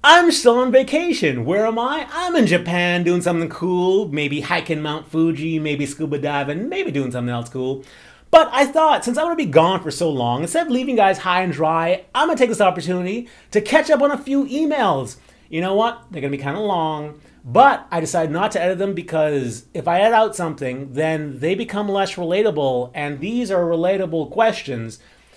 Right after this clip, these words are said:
So why don't you settle down, settle back, and just get comfortable while I, you know, answer a few of my emails.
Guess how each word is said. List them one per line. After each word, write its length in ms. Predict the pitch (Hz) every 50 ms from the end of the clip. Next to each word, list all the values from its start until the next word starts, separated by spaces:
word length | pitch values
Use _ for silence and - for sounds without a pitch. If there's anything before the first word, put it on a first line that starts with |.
| _ _ _ _ _
So 480 | - - 233 240 233 214 202 208 - - _ _ _ _ _ _
why 160 | - 254 320
don't 140 | 359 339 339
you 80 | 349
settle 340 | 302 - - 277 277 269 277
down, 560 | 208 196 180 170 165 160 160 160 165 165 160 - -
settle 360 | - - 240 254 247 240 220
back, 500 | 151 151 151 143 139 139 139 139 - - -
and 140 | 196 190 202
just 140 | 175 - -
get 160 | 214 196 -
comfortable 680 | 160 160 151 131 139 123 120 127 120 120 120 120 - _ _ _ _ _ _ _ _ -
while 360 | - 139 156 180 202 202 208
I, 500 | 208 208 202 190 185 175 160 131 - - - - - - _ _ _ _ _ -
you 100 | 233 220
know, 340 | 190 160 143 139 139 131 - _ _ _ _ -
answer 260 | - 185 185 180 170
a 60 | 151
few 240 | - - 160 151 143
of 80 | 123 120
my 160 | 123 120 120
emails. 640 | 127 123 113 104 95 - - - - - - -